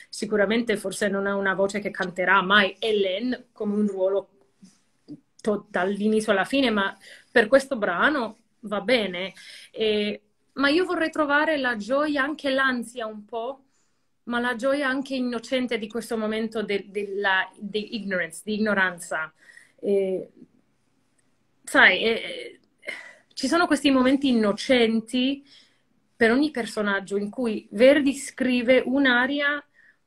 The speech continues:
in cui questo personaggio, questa persona non sa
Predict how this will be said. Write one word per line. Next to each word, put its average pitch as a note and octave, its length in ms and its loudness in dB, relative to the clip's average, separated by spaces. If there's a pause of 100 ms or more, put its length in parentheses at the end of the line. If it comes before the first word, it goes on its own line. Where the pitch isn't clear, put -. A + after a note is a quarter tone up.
(580)
in A#3+ 120 -4
cui B3+ 200 -4
questo C#4 300 2
personaggio, B3 640 -4
questa B3+ 260 -6
persona B3 440 -4
non B3+ 300 -2
sa C4 640 0